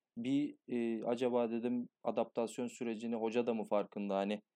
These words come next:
eee, bir üç beş hafta bekleyecek mi diye düşündüm. Bu hafta Fofana yokken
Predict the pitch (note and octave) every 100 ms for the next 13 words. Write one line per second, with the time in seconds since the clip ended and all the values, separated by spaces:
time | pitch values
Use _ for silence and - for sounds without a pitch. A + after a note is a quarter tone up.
0 | _ _ _ _ G#2+ G#2 G2+ A2 G#2 -
1 | A2+ G#2+ G#2+ - A2 G#2+ G#2 A2+ G#2+ A#2
2 | - G#2+ G2 F#2+ F#2 - G2+ D3+ E3 C#3
3 | A#2+ C3+ C3+ B2+ C3 C#3 C3 - D#3 F3